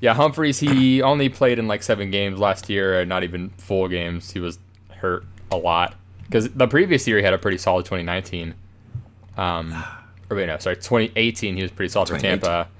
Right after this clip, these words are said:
Speaker 1: and then hasn't done as much in Tennessee the last couple of years, but I think he was hurt some last year, too. I, uh,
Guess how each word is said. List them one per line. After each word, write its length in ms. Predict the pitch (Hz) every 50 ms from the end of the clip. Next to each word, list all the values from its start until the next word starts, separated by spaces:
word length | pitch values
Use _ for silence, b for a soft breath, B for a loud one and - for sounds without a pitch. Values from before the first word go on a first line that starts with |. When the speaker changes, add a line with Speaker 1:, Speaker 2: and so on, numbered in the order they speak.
| b b b b
Speaker 1:
and 160 | 104 98 92
then 280 | 92 90 90 87 87 - - - - - _ _ _ - - - -
hasn't 300 | - 113 104 101 101 101
done 160 | 92 92 87 87
as 100 | 87 90
much 240 | 92 90 87 - -
in 60 | 92
Tennessee 240 | - 87 85 - 90
the 80 | 90 -
last 140 | - 85 -
couple 160 | - - 87
of 40 | 82
years, 100 | 82 85
but 60 | 90
I 20 | 90
think 140 | 98 92 90
he 80 | 92
was 100 | 80 -
hurt 200 | - - 85 85 -
some 140 | - 82 80
last 240 | 80 80 - -
year, 80 | - 82
too. 260 | 82 87 85 80 82 - - - - - - _ - _ - _ - _ - _ - - - -
I, 140 | 107 104 110
uh, 420 | 110 101 98 98 92 92 98 -